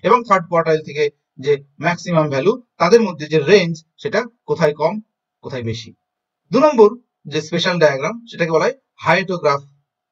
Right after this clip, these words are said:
এটা একটা ওয়ান dimensional graph আমরা বলতে পারি, যেখানে basically deviation সেটাকে measure করে বা dispersion measure করে কোনো ডেটার মধ্যে, ডেটার ভ্যালুগুলোর মধ্যে। সেখানে যেটা শো করা হয় সেটা হচ্ছে যে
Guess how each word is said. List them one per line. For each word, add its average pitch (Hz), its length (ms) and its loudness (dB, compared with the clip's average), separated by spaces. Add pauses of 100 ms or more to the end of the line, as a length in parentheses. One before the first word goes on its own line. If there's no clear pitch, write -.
(140)
এটা 254 180 2
একটা 247 160 0
ওয়ান 214 300 4
dimensional 208 560 0
graph 151 240 2 (200)
আমরা 165 180 -4
বলতে 151 220 -2
পারি, 151 300 -2 (300)
যেখানে 214 300 0
basically 180 560 -2 (240)
deviation 196 500 2
সেটাকে 202 300 0
measure 175 280 2
করে 156 340 0
বা 156 100 4
dispersion 208 540 0
measure 170 240 0
করে 151 200 -2
কোনো 156 180 -2
ডেটার 151 260 2
মধ্যে, 147 320 -6 (240)
ডেটার 151 240 0
ভ্যালুগুলোর 156 440 0
মধ্যে। 135 300 -10 (240)
সেখানে 226 280 -4
যেটা 220 140 6
শো 214 200 2
করা 226 200 6
হয় 269 180 2 (260)
সেটা 185 240 0
হচ্ছে 202 280 0
যে 190 240 -4